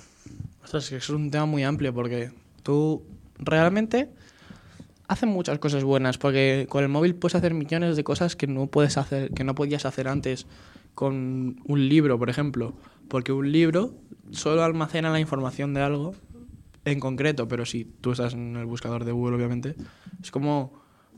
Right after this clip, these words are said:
el conjunto de todas las mentes pensantes del mundo que han metido su información en, en una,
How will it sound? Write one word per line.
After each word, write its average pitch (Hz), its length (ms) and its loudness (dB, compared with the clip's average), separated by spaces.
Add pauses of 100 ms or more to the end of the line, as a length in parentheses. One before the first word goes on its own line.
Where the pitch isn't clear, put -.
(180)
el 131 120 -2
conjunto 143 480 -2
de 151 120 4
todas 156 540 2
las 151 180 2
mentes 156 280 -2
pensantes 143 520 -2
del 139 140 -2
mundo 135 360 -2
que 131 160 -2
han 135 220 -2
metido 131 540 0 (600)
su - 140 -6
información 135 520 -2
en, 135 380 -4
en 131 80 -4
una, 123 520 -4